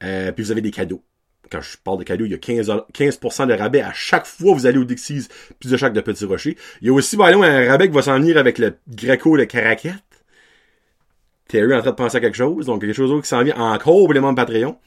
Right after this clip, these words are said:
Euh, en plus d'avoir des exclusifs à la ma-, en masse, les jasons encore plus, qui est juste là-dessus. Vous avez tout,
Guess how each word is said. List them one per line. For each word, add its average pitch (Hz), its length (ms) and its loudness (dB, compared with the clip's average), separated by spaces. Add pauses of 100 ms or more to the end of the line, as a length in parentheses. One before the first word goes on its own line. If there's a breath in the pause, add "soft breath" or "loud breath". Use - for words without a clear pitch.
(440 soft breath)
Euh, 95 160 -4
en 101 100 -2
plus 139 160 -4
d'avoir 127 320 6
des 180 240 0
exclusifs 151 380 -2
à 131 60 2
la 113 120 2
ma-, 123 180 -2
en 110 260 -2
masse, 131 320 0 (180 loud breath)
les 127 240 2
jasons 156 480 4
encore 139 480 2
plus, 220 580 2 (260 loud breath)
qui 113 140 -4
est 113 80 -2
juste 107 400 0
là-dessus. 226 640 -6 (340 loud breath)
Vous 131 80 -4
avez 139 200 0
tout, 262 220 0